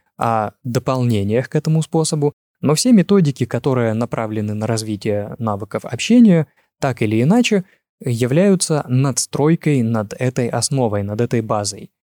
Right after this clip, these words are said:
Если вы научитесь постоянно таким образом тренироваться,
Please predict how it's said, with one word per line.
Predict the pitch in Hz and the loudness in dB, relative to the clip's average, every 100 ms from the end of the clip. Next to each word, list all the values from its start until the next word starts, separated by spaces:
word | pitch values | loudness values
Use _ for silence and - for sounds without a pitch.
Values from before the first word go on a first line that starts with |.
| _ | _
Если | 120 135 127 127 | 0 0 0 -2
вы | 120 135 120 131 | 0 0 -2 -4
научитесь | 120 127 123 - - 101 - _ _ | -2 -2 -4 -6 -8 -8 -8 _ _
постоянно | 123 127 123 117 107 104 101 | -6 -2 0 0 0 -4 -6
таким | 113 - 107 | -6 -2 -2
образом | 104 113 110 107 | -2 -4 -6 -6
тренироваться, | 117 117 135 220 247 190 | -4 -2 0 0 0 -2